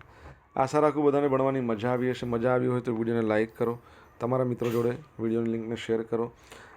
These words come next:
આપણી બંને YouTube ચેનલ રાજેશ ભાસ્કર, રાજેશ ભાસ્કર ટુ, એને સબસ્ક્રાઇબ કરવાનું બાકી હોય તો સબસ્ક્રાઇબ કરો, નોટિફિકેશન બેલ આઇકોનને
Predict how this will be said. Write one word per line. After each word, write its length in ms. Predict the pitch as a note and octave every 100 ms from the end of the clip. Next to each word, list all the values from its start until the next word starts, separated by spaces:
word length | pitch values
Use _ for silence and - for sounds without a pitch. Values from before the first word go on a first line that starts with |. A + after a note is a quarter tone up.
| -
આપણી 200 | B2 D3+
બંને 400 | C3 C3 C#3+ D3+
YouTube 300 | C#3+ C#3+ A#2
ચેનલ 220 | C3 C3
રાજેશ 380 | A2+ A2 B2+ A2+
ભાસ્કર, 440 | A#2+ A#2 - C3
રાજેશ 320 | A#2+ G#2+ A#2+
ભાસ્કર 460 | G#2+ A2+ A2+ - A#2
ટુ, 380 | A2+ - C3 G2 - - - -
એને 200 | B2+ C#3
સબસ્ક્રાઇબ 520 | D3 C3+ C3 - C#3 B2+
કરવાનું 260 | C3+ C3+
બાકી 280 | B2 A#2+ C3
હોય 120 | B2+
તો 120 | A#2
સબસ્ક્રાઇબ 320 | A#2 - B2+ A#2+
કરો, 160 | B2 B2+
નોટિફિકેશન 640 | A#2+ A2+ A#2+ A#2 A2+ A2+
બેલ 140 | G#2+
આઇકોનને 400 | G#2 G#2 G#2+ A2